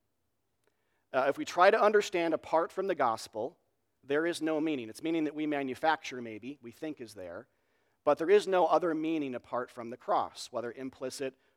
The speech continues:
or explicit, whether suggested, anticipatory things, or, like, the actual realities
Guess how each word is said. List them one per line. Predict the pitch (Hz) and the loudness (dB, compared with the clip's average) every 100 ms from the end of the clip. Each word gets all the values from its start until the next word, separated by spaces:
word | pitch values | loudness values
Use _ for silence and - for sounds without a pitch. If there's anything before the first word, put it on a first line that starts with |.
| _ | _
or | 123 - | -8 -4
explicit, | 120 - - 113 - 101 - | -4 -6 -10 -10 -10 -14 -8
whether | 117 117 | -6 -6
suggested, | - 110 139 143 - - 135 | -10 -14 -2 -2 -2 -8 -8
anticipatory | 120 156 143 139 131 131 127 123 120 _ _ | -10 -14 -16 -16 -12 -8 -6 -8 -12 _ _
things, | 131 127 123 123 - | -10 -8 -10 -12 -12
or, | 123 113 | -8 -6
like, | 117 113 _ | -4 -6 _
the | - | -4
actual | 123 123 - | -2 -2 -4
realities | 113 117 117 117 110 107 107 | -10 -6 -2 -2 -4 -12 -14